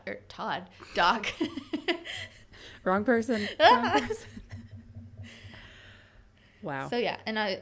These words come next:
Speaker 1: we both can probably say that Breeze was our least favorite.
Speaker 2: Yeah.
Speaker 1: Just 'cause she didn't go with the theme.
Speaker 2: It was not cute.
Speaker 1: Even though Mel said she could go get a fake beard from the stand next door.
Speaker 2: Yes, to then be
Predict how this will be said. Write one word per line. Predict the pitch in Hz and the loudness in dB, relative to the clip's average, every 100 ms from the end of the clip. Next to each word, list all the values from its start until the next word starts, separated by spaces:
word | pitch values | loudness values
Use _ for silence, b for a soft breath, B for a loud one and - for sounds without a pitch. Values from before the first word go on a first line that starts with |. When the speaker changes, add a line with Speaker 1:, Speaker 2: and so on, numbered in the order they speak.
| - | -8
Speaker 1:
we | 220 208 | -12 -6
both | 190 175 - | -4 -4 -8
can | 190 190 | -14 -12
probably | 185 196 202 | -10 -8 -8
say | 254 | -4
that | 285 277 | -4 -2
Breeze | 320 349 247 | -2 -2 -2
was | 220 | -4
our | 202 | -4
least | 180 - - | -6 -12 -18
favorite. | - - - - | -18 -20 -20 -12
Speaker 2:
Yeah. | 160 156 151 147 143 143 - | -8 -6 -6 -6 -8 -10 -14
Speaker 1:
Just | - 226 | -16 -10
'cause | - 254 | -6 -2
she | 294 | 0
didn't | 233 226 233 | 0 0 -2
go | 220 196 | -2 -2
with | 196 | -4
the | 220 | -8
theme. | - 185 185 | -10 -10 -10
Speaker 2:
It | 185 - - - | -12 -18 -20 -14
was | 170 | -10
not | 165 151 | -8 -8
cute. | - 147 147 | -6 -4 -4
Speaker 1:
Even | 226 233 | -4 0
though | 233 233 262 - | 2 2 0 -4
Mel | 214 214 277 | -4 -4 -4
said | 359 415 262 | -4 -4 -4
she | - | -10
could | 233 254 | -10 -8
go | 254 247 | -6 -6
get | 247 254 | -6 -8
a | 220 | -10
fake | - 220 226 - | -10 -12 -10 -10
beard | 240 226 185 - | -8 -8 -10 -12
from | 196 196 | -10 -10
the | 185 185 | -10 -12
stand | 185 - 214 220 220 | -16 -14 -10 -10 -10
next | 220 220 - | -12 -14 -14
door. | 240 226 185 - | -14 -12 -16 -12
Speaker 2:
Yes, | 170 170 156 - | -8 -8 -10 -12
to | 165 | -8
then | 160 160 | -4 -4
be | 160 156 151 151 | -2 -2 -2 -4